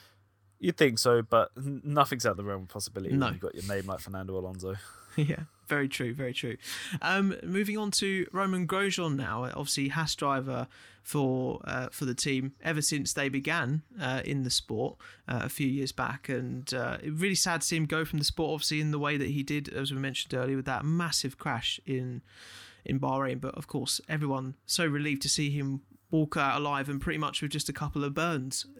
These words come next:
Speaker 2: um, to deal with. It's, it's quite remarkable, really. Um, I think everyone sort of felt a lot of empathy in that situation. It's moments like that, isn't it, that makes people kind of reassess what they think of people, and, uh, you've been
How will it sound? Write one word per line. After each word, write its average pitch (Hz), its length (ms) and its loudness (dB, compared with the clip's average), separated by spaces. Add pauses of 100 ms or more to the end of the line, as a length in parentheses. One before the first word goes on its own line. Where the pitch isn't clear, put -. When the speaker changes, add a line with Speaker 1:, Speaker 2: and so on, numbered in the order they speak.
Speaker 2:
um, 127 180 -2
to 139 140 -2
deal 139 200 0
with. 135 200 -4
It's, 147 240 -2
it's 156 120 -4
quite 165 200 2
remarkable, 151 500 0
really. 123 360 -4 (340)
Um, 135 520 -2
I 151 60 -6
think 160 240 -2
everyone 147 280 -4
sort - 200 -4
of 139 80 -10
felt 139 320 -4 (300)
a 151 40 0
lot 139 80 0
of 143 80 -2
empathy 143 720 -2
in 139 140 -4
that 117 120 -4
situation. 127 480 -4
It's 156 100 -2
moments 190 320 2
like 165 140 2
that, 131 160 -2
isn't 147 180 -2
it, - 140 -6
that 127 220 -6
makes 139 260 -6
people 127 300 -6
kind 127 200 -6
of 127 80 -4
reassess 131 560 -2 (460)
what - 160 -4
they 127 80 0
think 131 240 -4
of 135 100 -6
people, 127 520 -4
and, 123 320 -8
uh, 123 200 -2
you've 180 120 -2
been 175 260 0